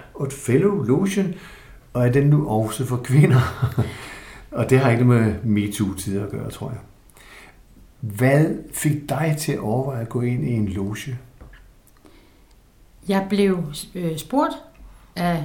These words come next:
Speaker 2: nogle søstre, som var, altså, som allerede var logesøstre, om jeg ikke kunne tænke mig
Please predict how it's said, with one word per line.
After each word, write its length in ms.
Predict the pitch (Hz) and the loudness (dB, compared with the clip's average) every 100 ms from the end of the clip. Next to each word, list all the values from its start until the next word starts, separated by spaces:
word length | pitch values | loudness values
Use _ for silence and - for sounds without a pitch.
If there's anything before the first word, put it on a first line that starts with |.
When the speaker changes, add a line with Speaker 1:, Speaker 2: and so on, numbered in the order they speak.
| 147 | -4
Speaker 2:
nogle 300 | 175 175 170 | 0 2 0
søstre, 460 | - 196 - 240 226 | 0 -4 -2 -4 -4
som 220 | 190 175 | -6 -6
var, 160 | 170 170 | -6 -8
altså, 220 | 151 151 165 | -10 -8 -8
som 240 | 175 160 | -6 -6
allerede 380 | 160 190 190 165 | -6 -4 -4 0
var 160 | 165 | -2
logesøstre, 760 | 190 196 190 190 180 - 180 175 - - _ _ _ | 0 -2 -2 -4 -8 -8 -12 -12 -18 -20 _ _ _
om 140 | 185 180 | -6 -2
jeg 80 | 170 | -2
ikke 120 | 170 | -2
kunne 120 | 180 | -4
tænke 260 | - 269 277 | 0 0 4
mig 140 | 254 | 2